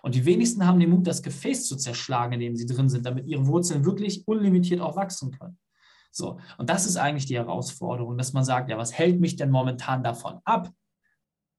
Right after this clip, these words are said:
das zu machen, was ich wirklich will?“ Daran scheitern die meisten. Nicht, dass sie nicht wissen, wo sie hinwollen. Das haben ganz, ganz viele ganz intuitiv drin, war es bei mir auch. Ich wollte schon immer Menschen helfen. Ich wusste noch nicht genau wie. So, und dann habe ich mir ein paar Wege gesucht, links und rechts und oben und unten und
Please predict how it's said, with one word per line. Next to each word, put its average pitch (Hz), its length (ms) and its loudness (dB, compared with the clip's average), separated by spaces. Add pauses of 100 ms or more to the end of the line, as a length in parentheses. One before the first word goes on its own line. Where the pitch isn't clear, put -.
(240)
das 135 260 2
zu 139 80 0
machen, 117 280 0
was 110 180 -4
ich 131 180 -10
wirklich - 360 -10
will?“ 180 140 -4
Daran 214 340 2
scheitern 117 400 -2
die 110 100 -8
meisten. - 600 -12 (500)
Nicht, 180 300 2
dass 180 140 2
sie 180 80 2
nicht 160 180 -2
wissen, 160 220 -2
wo 131 80 2
sie 131 100 -2
hinwollen. 127 460 2 (180)
Das - 180 -4
haben 233 140 0
ganz, 220 180 0
ganz 196 160 0
viele 175 460 4
ganz 247 240 4
intuitiv 208 540 -2
drin, 247 180 0
war - 80 2
es 143 140 -2
bei 165 100 0
mir 170 220 0
auch. 143 180 -6
Ich 139 80 -10
wollte 180 160 2
schon 180 200 -4
immer 302 220 0
Menschen 294 360 2
helfen. 123 420 -4 (160)
Ich - 80 -8
wusste 226 160 0
noch 220 100 2
nicht 202 160 -2
genau 196 220 4
wie. - 260 0 (280)
So, 165 180 -2
und 139 80 0
dann 156 100 0
habe 180 120 4
ich - 100 -2
mir 202 60 4
ein 196 80 4
paar 196 160 -4
Wege 233 240 2
gesucht, 151 360 -2
links 233 220 0
und 190 60 0
rechts 185 240 0
und 180 80 4
oben 196 180 2
und 202 80 0
unten 214 180 -6
und 147 220 -8